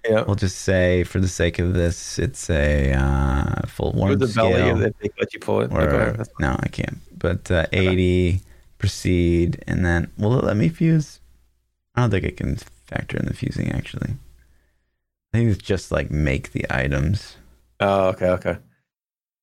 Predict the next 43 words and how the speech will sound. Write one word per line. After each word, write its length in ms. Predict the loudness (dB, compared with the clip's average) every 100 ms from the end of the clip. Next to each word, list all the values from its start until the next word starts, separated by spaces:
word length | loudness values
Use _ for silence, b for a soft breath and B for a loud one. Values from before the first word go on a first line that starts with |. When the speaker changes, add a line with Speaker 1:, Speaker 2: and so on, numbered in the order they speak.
| _ _ -2
Speaker 1:
That 80 | 0
would 80 | 2
have 80 |
been, 180 | 0 2
that 100 | 2
would 120 | 4 2
have 80 |
been 160 | 0 -2
a 40 |
fun 300 | -4 -4 -4
toss 200 | -2 0
Speaker 2:
We 60 | 2
Speaker 1:
to 60 | 2
Speaker 2:
just, 140 | 0
Speaker 1:
see 60 | -2
if 80 | 2
you 60 |
Speaker 2:
yeah, 140 | 2 2
Speaker 1:
got 40 | 0
it. 60 |
Speaker 2:
'cause 160 | 0 2
you're 120 | 2
just 180 | 0 0
sitting 220 | 0 2
there, 180 | 4 4
like, 240 | 2 -2
spamming 540 | -8 -4 0 2 2 2
fusings 400 | 0 2 2 2
all 120 | 2
day 200 | 2 0
at 80 | 0
work 260 | -2 -2
or 40 | 0
something. 240 | 2 2
Like, 80 | 2
"Oh, 120 | 2
I 100 | 2
just 160 | 2 0
fused 240 | 0 0
something 280 | 2 0 2
in 140 | 2 2
twenty 320 | 2 2 2
tries." 680 | 0 0 2 2 2 -2